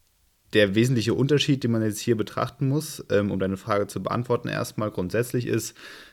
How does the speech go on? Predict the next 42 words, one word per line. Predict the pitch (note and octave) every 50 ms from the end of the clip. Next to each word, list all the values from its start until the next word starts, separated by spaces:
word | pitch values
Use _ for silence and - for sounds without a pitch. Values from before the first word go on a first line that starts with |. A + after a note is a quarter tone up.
| _ -
ähm, | - G2+ G2+ G2+ G2 G2+ G2+ G2 G2+ - _ _ _ _ _ _ _ _ _ _ _ _ _ _ _ _ _ _
ich | - A#2+ A#2+
mach's | A#2+ B2 B2
an, | G#2+ G#2 G2 G2
an | - F#2+ F#2+
einem | F2+
Beispiel, | - E2+ F#2+ - - - F2+
glaub | F2+ F#2+ G2+
ich. | C#3+ E3+ E3 - - - - _ _ _
Ähm, | - - G2+ G2+ G#2 G2+ - -
du | G#2+ G#2
hast | G#2+ B2+ - - - -
Aktie | A2+ - - - - G#2+ - -
A, | - F#2+ - A3+ A3+ D4 F4+ - - _ _ _ -
die | A2+ A2 G#2+
tradet | - - A#2+ A2+ A#2+ A#2
auf | - - - -
einem | G#2+ F#2+
Kurs | - - A2+ G#2+ -
von | - - F#2 F2+
hundert | G2+ C3 D3 D#3+ E3+ -
und | - -
Aktie | - - - - - G#2
B, | G2 - G2+ G2 G2
die | F#2 F#2 E2
auch | D2 G2 - -
auf | G2 F#2 F2+
einem | F#2+ F2
Tra-, | E2 - G2+ F2+ F2 - - _ - -
Kurs | - - G#2+ F#2+ -
von | - F2+ F2+ F#2 F#2
hundert | G2+ G2 F#2+ F#2 D#2+ - - -
tradet. | - F2 - - - -
So. | - G2 - - - _ _ _ _ _ _ _ _ _ _ _ _ - - -
Die | - G#2 F#2
eine | C#2+ G2+ A#2 C3 B2+
zahlt, | - - - A2+ C#3 - E3+ -
ähm, | - - B2 B2 B2
Dividende | B2 B2 B2 A#2+ B2 B2 C3 C#3+ C#3 B2+
von | - - A2+ A#2 -
fünf | - B2 C3 B2 B2
Prozent | - A2 - - - C3 D#3 A3 -